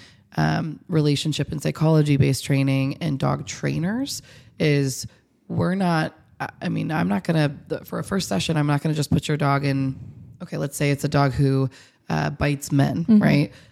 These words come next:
Speaker 1: I'm not gonna just bring all the men I know
Speaker 2: <laughs>
Speaker 1: over, right? Um, that first session, I'm, I'm going to sit there and feel like, "Okay,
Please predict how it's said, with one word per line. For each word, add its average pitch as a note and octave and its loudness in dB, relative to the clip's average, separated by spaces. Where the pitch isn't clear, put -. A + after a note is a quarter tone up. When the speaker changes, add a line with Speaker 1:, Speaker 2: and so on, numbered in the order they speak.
Speaker 1:
I'm F3+ 2
not G#3+ 0
gonna F#3 2
just E3 -2
bring E3+ 2
all E3 4
the D3 2
men D3+ 4
I C#3 4
know - 6
Speaker 2:
<laughs> - 6
Speaker 1:
over, - 2
right? E3 4
Um, D3+ 4
that D#3 -2
first D3+ 0
session, D3+ -2
I'm, D#3+ 0
I'm D#3+ 0
going D#3 -2
to D3+ 0
sit D3+ -6
there D3+ -2
and C#3+ -2
feel D#3 -2
like, C#3+ 0
"Okay, C#3+ 0